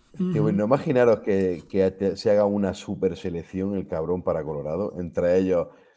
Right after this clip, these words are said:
Speaker 1: tú imagínate llevarse, por ejemplo, a, a Frank Gore junior de corredor y yo qué sé, y algún cubi así élite de los que hay en el transfer portal. Es que, tío, me parece que va a hacer un tipo de locuras como esta, que recuerdo que hay mil, hay mil jugadores y estamos en diciembre.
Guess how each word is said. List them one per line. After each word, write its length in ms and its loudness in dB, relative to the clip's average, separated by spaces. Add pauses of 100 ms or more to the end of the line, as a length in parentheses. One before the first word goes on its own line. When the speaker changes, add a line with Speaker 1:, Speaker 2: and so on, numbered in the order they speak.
(200)
Speaker 1:
tú 80 -8
imagínate 460 2
llevarse, 500 2
por 160 -2
ejemplo, 640 -2
a, 380 0
a 40 -6
Frank 360 -2
Gore 280 2
junior 520 0
de 260 2
corredor 680 0 (520)
y 100 -8
yo 100 -4
qué 120 -6
sé, 180 -4
y 120 2
algún 420 -2
cubi 240 0
así 300 -2
élite 300 0
de 80 4
los 120 0
que 160 -2
hay 180 2
en 120 0
el 80 -6
transfer 340 -4
portal. 340 -8
Es 80 -6
que, 140 -8
tío, 260 0 (320)
me 120 -6
parece 220 4
que 60 6
va 60 10
a 40 8
hacer 140 6
un 160 2
tipo 220 4
de 60 8
locuras 340 4
como 220 -4
esta, 180 0
que 100 -2
recuerdo 520 2 (340)
que 60 -2
hay 120 2
mil, 280 2
hay 180 2
mil 140 4
jugadores 640 6
y 100 -2
estamos 520 -2
en 200 -2
diciembre. 640 -2